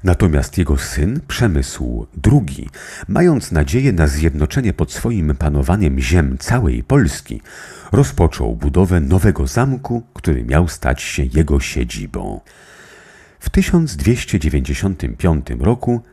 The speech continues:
Przemysł drugi zostaje ukoronowany na króla Polski. Niestety już rok później został zamordowany, a rozbudowa tego zamku niedokończona.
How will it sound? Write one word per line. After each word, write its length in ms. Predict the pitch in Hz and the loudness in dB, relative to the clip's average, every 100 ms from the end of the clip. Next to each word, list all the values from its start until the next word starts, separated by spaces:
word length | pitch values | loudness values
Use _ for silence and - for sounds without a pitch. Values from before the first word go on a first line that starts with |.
| - | -8
Przemysł 580 | - 156 156 151 - 78 | 2 4 4 2 0 0
drugi 500 | 80 85 76 78 71 | 2 2 2 -2 -2
zostaje 600 | 67 67 - 85 73 76 | -2 -4 0 2 2 2
ukoronowany 960 | 113 - 73 65 53 57 60 57 50 | 0 0 0 0 -4 -2 -2 -2 -8
na 220 | 55 58 65 | -6 -4 -4
króla 400 | - 73 60 - | -2 0 0 -2
Polski. 640 | 58 98 - - - - _ - - - - - | -4 -6 -10 -14 -18 -20 _ -20 -20 -20 -8 0
Niestety 640 | 156 - 165 156 - 139 | 2 2 2 2 0 0
już 260 | 85 78 - | 2 2 2
rok 320 | 80 151 - | 2 2 0
później 560 | - 151 82 64 55 - _ _ - | 2 2 2 -4 -8 -10 _ _ -2
został 420 | 110 101 - 71 | 0 0 0 0
zamordowany, 840 | 80 101 82 71 71 67 53 - - - - - - | 2 2 2 2 2 0 -2 -10 -18 -20 -20 -8 0
a 200 | 78 71 | 4 4
rozbudowa 600 | 80 - 80 82 76 67 | 4 2 2 2 2 0
tego 240 | 73 90 | 2 2
zamku 480 | 120 110 98 87 80 | 2 0 -2 -4 -4
niedokończona. 1000 | 73 76 92 82 - 62 57 - 50 - | -2 0 2 0 0 -6 -8 -10 -10 -12